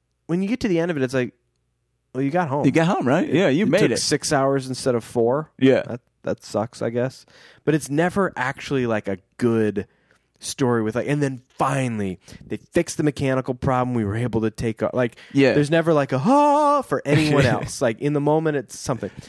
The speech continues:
Speaker 1: That's what I imagine happened with him. With, like, the, a light, this situation happened with him, and it was, like, cool that they found a bulb and, like,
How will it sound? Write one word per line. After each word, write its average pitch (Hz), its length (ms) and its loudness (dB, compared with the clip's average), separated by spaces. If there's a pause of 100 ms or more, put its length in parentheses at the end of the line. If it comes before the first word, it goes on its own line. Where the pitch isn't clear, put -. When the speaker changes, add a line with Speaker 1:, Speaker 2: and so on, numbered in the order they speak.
(320)
Speaker 1:
That's 214 200 0
what 240 100 0
I 214 80 2
imagine 151 420 -2
happened 123 440 -6
with 110 140 -4
him. 107 420 -6 (680)
With, 135 260 -6
like, 123 240 -2
the, 120 260 -8
a 131 80 -6
light, 131 360 -4
this 165 180 -2
situation 147 720 -4
happened 110 460 -8
with 101 140 -10
him, 98 200 -10
and 95 100 -12
it - 60 -18
was, 107 160 -14
like, 101 220 -10 (500)
cool 139 360 -2
that 110 160 -4
they 101 140 -6
found 110 420 -4
a 98 40 -8
bulb 98 500 -4
and, 92 160 -10
like, 92 240 -12